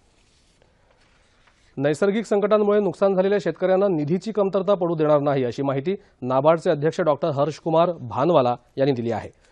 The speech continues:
मुंबईत आज आयोजित पत्रपरिषदेत ते बोलत होते.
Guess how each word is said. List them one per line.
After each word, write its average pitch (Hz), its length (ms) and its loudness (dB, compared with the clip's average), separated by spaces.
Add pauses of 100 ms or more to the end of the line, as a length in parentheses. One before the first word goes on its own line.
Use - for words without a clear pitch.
(260)
मुंबईत 165 360 4
आज 180 200 4
आयोजित 175 280 2
पत्रपरिषदेत 160 800 -2
ते 156 40 0
बोलत 127 260 -2
होते. 107 180 -10